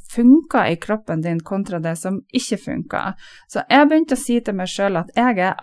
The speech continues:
alltid frisk, jeg har en sterk og flott kropp, jeg har masse overskudd og energi, og jeg gleder meg til å stå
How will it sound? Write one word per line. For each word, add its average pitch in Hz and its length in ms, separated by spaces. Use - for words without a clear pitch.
alltid - 420
frisk, - 400
jeg 175 80
har 196 120
en 214 120
sterk - 480
og - 80
flott 196 320
kropp, - 260
jeg 214 240
har 262 140
masse 277 560
overskudd 233 480
og 175 140
energi, 175 480
og 196 100
jeg 208 160
gleder 240 480
meg 175 160
til 180 140
å - 20
stå 233 240